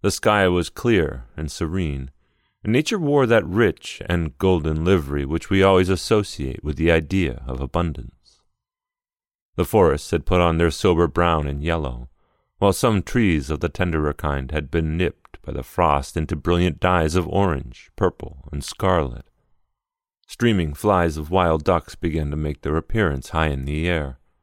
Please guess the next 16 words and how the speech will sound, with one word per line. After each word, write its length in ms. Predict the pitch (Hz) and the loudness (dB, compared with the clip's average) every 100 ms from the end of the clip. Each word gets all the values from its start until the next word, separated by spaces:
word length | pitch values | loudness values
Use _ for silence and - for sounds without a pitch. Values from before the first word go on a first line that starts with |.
| _ _ _ _ _ | _ _ _ _ _
The 80 | 95 | -2
bark 500 | 87 113 85 - - 82 | 2 4 2 -2 -12 -10
of 120 | 71 | -4
the 120 | 85 | -6
squirrel 420 | - 110 101 82 | -4 0 2 2
might 180 | 82 82 | 0 -2
be 120 | 87 | -4
heard 400 | 76 95 87 69 | -2 2 2 0
from 120 | - | -6
the 80 | 80 | -6
groves 500 | 71 98 92 78 67 | -2 2 2 2 -2
of 160 | 78 - | -8 -4
beech 520 | 113 - - - - - | -4 -4 -10 -20 -18 -10
and 140 | 69 | -6
hickory 340 | 101 - 76 67 | -6 -4 -6 -4
nuts, 420 | 65 - - | -8 -12 -20